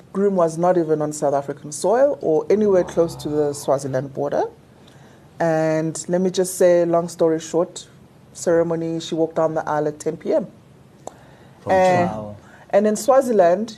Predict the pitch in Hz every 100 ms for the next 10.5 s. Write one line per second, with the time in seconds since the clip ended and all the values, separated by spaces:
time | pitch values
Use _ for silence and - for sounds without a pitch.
0 | - 185 - 190 190 180 160 160 160 -
1 | 147 151 - 156 160 - - 117 165 -
2 | 156 156 175 160 165 156 151 - - 175
3 | 139 - 170 143 - 139 143 139 151 117
4 | 95 175 151 - 170 175 175 196 196 -
5 | 170 - 170 165 160 - 143 139 - 143
6 | 135 - - - - - - 131 160 156
7 | 151 147 98 - 156 165 131 - - -
8 | - - 185 - - 226 302 392 247 302
9 | - 196 170 - 147 113 180 185 262 359
10 | 302 185 131 117